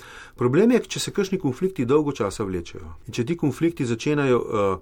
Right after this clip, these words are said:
tako vitalno vplivati na delovni proces, takrat je pa smiselno,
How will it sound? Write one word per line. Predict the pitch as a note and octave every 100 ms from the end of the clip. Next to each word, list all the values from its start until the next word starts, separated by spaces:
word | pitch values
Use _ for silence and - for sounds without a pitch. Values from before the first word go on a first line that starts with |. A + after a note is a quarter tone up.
| - -
tako | - A#2
vitalno | A2 C#3 C#3 F3+ C#3
vplivati | A#2+ A#2 G#2 G#2
na |
delovni | F#2+ G2+ F#2+ F#2
proces, | F2 - D2+ - - - - -
takrat | - A#2 F#3+
je | F#3+
pa | D#3
smiselno, | - C#3 E3+ A3+ G3 A2